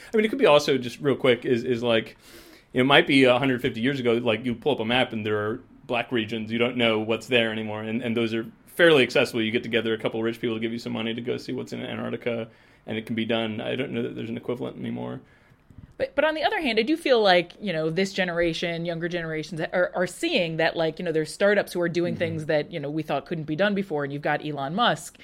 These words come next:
Speaker 1: Mm-hmm.
Speaker 2: uh, and Blue Origin, Jeff, Jeff Bezos' Blue Origin. You've got people who are like, Well, the government's not doing it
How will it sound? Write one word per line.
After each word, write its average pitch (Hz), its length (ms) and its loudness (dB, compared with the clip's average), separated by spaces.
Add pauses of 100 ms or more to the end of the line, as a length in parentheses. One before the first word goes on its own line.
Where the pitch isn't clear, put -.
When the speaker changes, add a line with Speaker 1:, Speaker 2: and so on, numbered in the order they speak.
Speaker 1:
Mm-hmm. 107 220 -10
Speaker 2:
uh, 160 200 4
and 156 180 0
Blue 165 180 0
Origin, 160 460 0
Jeff, 147 260 -2
Jeff 151 220 -2
Bezos' 147 420 -2
Blue 160 120 -2
Origin. 190 360 2
You've 160 120 -2
got 233 180 4
people 175 260 -2
who 156 60 -2
are 156 140 0
like, 147 200 0
Well, 156 60 -8
the 160 80 0
government's 190 440 2
not 160 300 -2
doing 147 300 -4
it 147 200 -6